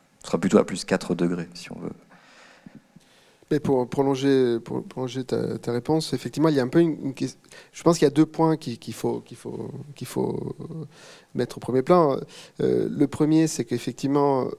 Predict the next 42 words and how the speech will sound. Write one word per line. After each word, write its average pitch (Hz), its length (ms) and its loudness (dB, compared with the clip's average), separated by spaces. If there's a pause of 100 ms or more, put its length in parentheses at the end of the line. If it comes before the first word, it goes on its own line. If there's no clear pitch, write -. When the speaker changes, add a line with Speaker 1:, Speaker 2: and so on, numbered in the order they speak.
(100)
Speaker 2:
quand 139 200 -2
on 151 100 2
parle 151 260 2
de, 120 180 4
de, 110 500 -6
de - 100 -4
relations 117 300 2
internationales, 139 800 0 (140)
on 120 140 0
a 117 60 0
toujours, 147 500 4
euh, - 380 0
un 113 100 -2
peu 131 120 -4
ce 127 140 -2
prisme 156 480 0
qui - 160 -8
est 104 40 0
un 104 80 -4
peu 131 120 2
naïf, 143 420 -2
qui - 180 -10
consiste 131 420 -6
à 117 40 -2
penser 135 300 0
que 120 280 0 (360)
les 127 180 0
acteurs 143 340 4
des 127 120 0
relations 113 260 -2
internationales, 120 400 -2
ce 135 120 -10
seraient 120 180 -2
les 120 180 -2
États. 120 240 -2 (920)
Euh, 110 500 -4 (320)
en 139 40 0
réalité, 160 720 4
on 131 200 -4
se - 140 -6
rend 113 120 -2
compte - 540 2